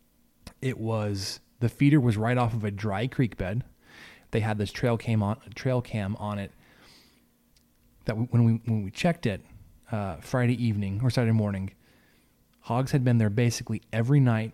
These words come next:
somewhere between seven thirty and nine P M, like, a week straight. I was like, "Great. Saturday night, I'm gonna get there at six, make sure I'm, I get, I'm early enough that all of my sound and scent will have settled.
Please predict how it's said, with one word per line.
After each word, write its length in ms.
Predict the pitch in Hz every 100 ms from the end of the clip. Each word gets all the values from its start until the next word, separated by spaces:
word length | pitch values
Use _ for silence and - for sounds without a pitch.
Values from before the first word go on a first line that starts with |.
| -
somewhere 220 | - 127
between 300 | 120 - 113 101
seven 320 | 117 107 117
thirty 260 | 123 120 113
and 80 | 107
nine 260 | 101 104
P 200 | - 104
M, 260 | 87 87 92 - _ _ _ -
like, 160 | 110 -
a 80 |
week 400 | 98 92 95 101
straight. 380 | - - 98 -
I 40 | 101
was 80 |
like, 220 | 101 82 - - _ _ _ _
"Great. 520 | 113 117 117 - - - _ _
Saturday 400 | - 117 110 110
night, 240 | 113 127 -
I'm 100 | 113
gonna 80 | 107
get 200 | 107 -
there 140 | 98
at 80 | 78
six, 580 | - - 165 - - - _ - _ _ -
make 180 | 123 101
sure 160 | 117
I'm, 80 | 110
I 60 | 107
get, 160 | 107 -
I'm 140 | 110 -
early 160 | 117 127
enough 380 | 127 127 120 -
that 280 | 104 98 - - - - - - - _ _ _ -
all 160 | 131 127
of 60 | 117
my 140 | 107
sound 640 | - - 113 120 120 120 110
and 320 | 104 101 95
scent 460 | - - 120 117
will 100 | 117
have 160 | 107 101
settled. 520 | - 110 113 123 127